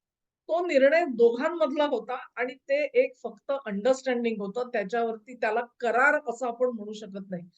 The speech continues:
आज बारा मे आहे आणि आज, अ, ही बैठक होईल आणि त्याच्यामध्ये दोन्ही देश जे आहेत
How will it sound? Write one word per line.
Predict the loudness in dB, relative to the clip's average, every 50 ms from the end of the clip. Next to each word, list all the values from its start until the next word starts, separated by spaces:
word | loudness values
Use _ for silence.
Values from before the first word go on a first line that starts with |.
| _ _ _ _ _
आज | -2 0 2 2 2 0
बारा | 0 2 4 4 6 4 4
मे | 4 6 6 6
आहे | 6 6 4 2 0 0
आणि | 0 -2 -2 0 0 0 -2 -2
आज, | -4 -2 -2 -2 -2 -4 -8 -12 -14 _ _ _ _ _ _
अ, | -6 -4 -2 -2 -2 -2
ही | -2 -2 -2 -2
बैठक | 0 0 0 0 0 -2 -4
होईल | -4 -2 0 2 2 2 2 0
आणि | 0 2 2
त्याच्यामध्ये | 0 0 -2 -4 -2 -2 -2 -2 0 0 0 4 4 4
दोन्ही | 4 4 2 -2 -2 -2 -2 -4 -4
देश | 0 2 4 4 4 2 0
जे | -2
आहेत | -2 0 0 0 -2